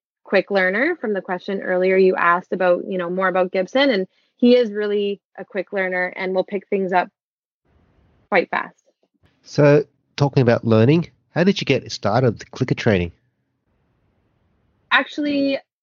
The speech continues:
Speaker 1: Julie from Cat School is Gibson's cat teacher, um, and she's actually local. So we ended up meeting just for a Cat Explorer hang, with no intention to talk about, you know, anything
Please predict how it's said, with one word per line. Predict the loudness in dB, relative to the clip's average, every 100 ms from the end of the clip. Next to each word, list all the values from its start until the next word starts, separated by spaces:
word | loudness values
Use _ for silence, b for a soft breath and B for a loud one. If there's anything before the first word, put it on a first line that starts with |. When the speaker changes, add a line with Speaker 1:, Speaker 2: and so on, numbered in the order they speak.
| -12
Speaker 1:
Julie | -4 0 2 0
from | -2 -6
Cat | -4 -4
School | -6 -4 0 0 -2 -6
is | -6 -4 -2 -4 -12 _ -10
Gibson's | -8 -8 -6 -8 -6
cat | -4 -4 -2
teacher, | -6 -4 0 2 2 0 _ b b b 0
um, | 2 2 -2
and | -10
she's | -8 -6 -6
actually | -6 -8 -10 -10
local. | -8 -8 -8 -10 -10 -12
So | -8 -6 -4 -4 -8 -10
we | -8 -8 -8
ended | -6 -4 -6 -4
up | 0 2 0 -6
meeting | -8 -4 -4 -6 -8 -10 -12 -16 -2
just | 0 0 2
for | 4 4
a |
Cat | 2 -2 -2
Explorer | -6 -8 -4 -2 -4
hang, | -8 -14 -14 -20 -20 b b -6
with | -4
no | -2 0
intention | 0 0 -2 -2 -4 -4 -4 -6
to | -10
talk | -6 0 0 0
about, | 0 2 2 0
you | -8
know, | -6 -6
anything | -4 -4 -4 -2 0 0 -4